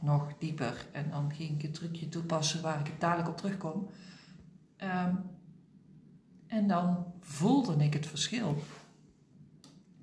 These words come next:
Ik voelde in mijn lijf, in mijn hoofd, in mijn emotie, in mijn, ehm, in alles eigenlijk, dat ik dan pas gegrond was en dat ik dan pas in mijn kracht stond. En,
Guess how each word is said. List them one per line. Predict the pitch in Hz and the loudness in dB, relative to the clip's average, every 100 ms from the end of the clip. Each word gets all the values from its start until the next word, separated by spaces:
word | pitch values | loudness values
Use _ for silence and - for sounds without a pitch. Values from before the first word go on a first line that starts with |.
| - - - | -20 -20 -10
Ik | 175 | -10
voelde | - 220 240 214 156 160 165 - - - | -6 -2 0 2 2 2 -2 -6 -16 -12
in | - 226 240 | 0 4 6
mijn | 208 | 6
lijf, | 160 156 165 165 - - - | 6 4 0 -2 -8 -18 -16
in | - 160 | -8 -6
mijn | 156 | -2
hoofd, | 151 233 233 233 - - - - | 0 2 2 0 -6 -10 -12 -12
in | - 165 | -2 0
mijn | 165 | 0
emotie, | - 180 208 208 - 190 180 - | 2 4 6 4 2 0 -2 -4
in | - 165 | -4 -4
mijn, | 165 160 160 - - - - - - - - - - - | -2 -4 -6 -10 -14 -18 -20 -20 -20 -20 -20 -20 -20 -16
ehm, | - 147 - 117 127 147 - | -6 -4 -4 -6 -6 -6 -8
in | - 185 180 | -4 -2 -2
alles | 285 277 165 | -2 -2 -2
eigenlijk, | - 151 147 175 - - - | 0 4 4 2 -2 -10 -6
dat | 175 | -2
ik | 165 - - - - - | -2 -4 -10 -16 -20 -18
dan | - 170 208 196 | -2 2 4 2
pas | 143 143 - | 0 -2 -4
gegrond | 156 147 151 190 - | 0 2 2 2 2
was | - - - - - | -2 -8 -10 -12 -8
en | 160 | -6
dat | 151 143 | -6 -8
ik | - | -10
dan | - 160 202 | -2 0 2
pas | 160 - - | 0 -4 -2
in | |
mijn | 147 147 | -2 -2
kracht | 147 208 202 - | -6 -8 -10 -10
stond. | - 139 - - - | -8 -8 -10 -16 -16
En, | 160 151 147 | -10 -10 -8